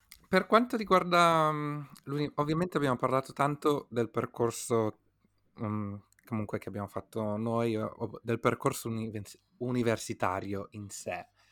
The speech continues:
però oggettivamente andare all'università non è per tutti. Adesso non so, eh,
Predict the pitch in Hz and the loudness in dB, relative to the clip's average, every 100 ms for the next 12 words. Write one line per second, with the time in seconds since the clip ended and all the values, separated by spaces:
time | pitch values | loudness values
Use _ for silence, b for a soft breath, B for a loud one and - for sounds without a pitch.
0 | b _ 151 123 123 - 123 127 - 147 | b _ 0 0 -2 -6 -6 -6 -4 0
1 | 156 127 127 127 120 117 113 117 117 120 | 2 2 0 0 0 2 2 2 0 -2
2 | 120 123 147 - 113 110 - b b b | -2 -2 -6 -2 0 0 -4 b b b
3 | b 117 113 113 110 _ 107 - - 95 | b -6 -2 0 -2 _ -6 -6 -10 -10
4 | - _ - 101 104 _ B B B B | -10 _ -10 -10 -10 _ B B B B
5 | B B B _ _ 135 147 160 - 143 | B B B _ _ 2 4 4 4 4
6 | 131 123 - 135 131 131 - - 113 113 | 4 0 4 8 10 8 6 -2 0 2
7 | 110 107 104 104 | 2 0 -2 -6